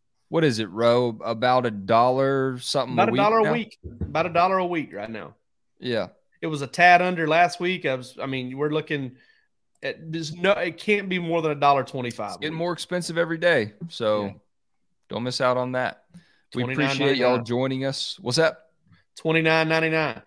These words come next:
Speaker 1: Twenty-nine ninety-nine. Uh, appreciate y'all joining us as always. The regulars in the comments section, good to hear from y'all. Good to hear from some new names as well. And, uh,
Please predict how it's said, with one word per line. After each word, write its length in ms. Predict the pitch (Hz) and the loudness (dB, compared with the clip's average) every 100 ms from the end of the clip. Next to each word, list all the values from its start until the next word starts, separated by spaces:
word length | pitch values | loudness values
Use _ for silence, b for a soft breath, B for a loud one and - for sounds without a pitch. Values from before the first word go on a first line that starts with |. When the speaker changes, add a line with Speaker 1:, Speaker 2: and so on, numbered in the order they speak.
| _ _ _ _ - | _ _ _ _ -8
Speaker 1:
Twenty-nine 720 | 120 139 143 127 117 113 110 | -6 -4 -2 0 0 0 0
ninety-nine. 580 | 107 107 104 90 92 - _ b b b - | -2 -2 -4 -4 -6 -8 _ b b b -2
Uh, 160 | 113 113 | 0 2
appreciate 360 | 160 151 165 | 0 2 2
y'all 120 | 139 123 | 2 2
joining 300 | 131 131 127 | 2 2 2
us 140 | 123 | 0
as 120 | 120 | 0
always. 580 | 113 117 120 117 117 110 | 2 2 2 2 0 -2
The 80 | 107 | -4
regulars 520 | 98 131 127 131 117 | 2 2 2 0 0
in 60 | 123 | -2
the 60 | 117 | 0
comments 420 | 135 123 120 113 | 2 2 0 -2
section, 380 | 131 120 - 113 | 0 0 -4 -4
good 140 | 120 | -4
to 40 | |
hear 200 | 107 120 | -2 -4
from 160 | 110 113 | -6 -6
y'all. 420 | 113 117 113 113 B B 170 - | 2 4 4 0 B B -16 -8
Good 120 | 120 | -6
to 60 | |
hear 180 | 120 123 | -2 -4
from 160 | 123 117 | -4 -8
some 220 | - 107 | -4 -2
new 120 | 113 | -2
names 340 | 117 113 113 107 | 0 -2 -2 -4
as 120 | 104 | -4
well. 460 | 110 113 113 117 b b b _ | 2 4 4 2 b b b _
And, 380 | 107 110 104 104 | -4 -2 -2 0
uh, 360 | 107 104 101 | 2 2 0